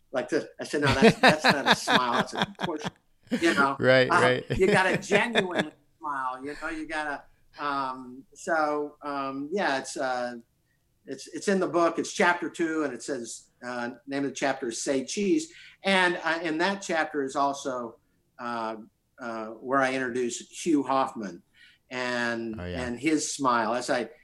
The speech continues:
Speaker 1: as I said, he was a big Paul Bunyan character and,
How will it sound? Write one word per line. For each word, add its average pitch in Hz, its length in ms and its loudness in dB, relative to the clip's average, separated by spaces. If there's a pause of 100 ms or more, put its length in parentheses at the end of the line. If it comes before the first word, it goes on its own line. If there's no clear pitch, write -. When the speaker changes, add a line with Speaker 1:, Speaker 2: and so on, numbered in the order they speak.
(120)
Speaker 1:
as 147 160 -2
I 143 120 0
said, 160 260 4
he 147 80 6
was 120 160 -4
a 120 60 -8
big 135 300 -4
Paul 135 300 0
Bunyan 127 380 -4
character 139 560 -4
and, 113 160 -6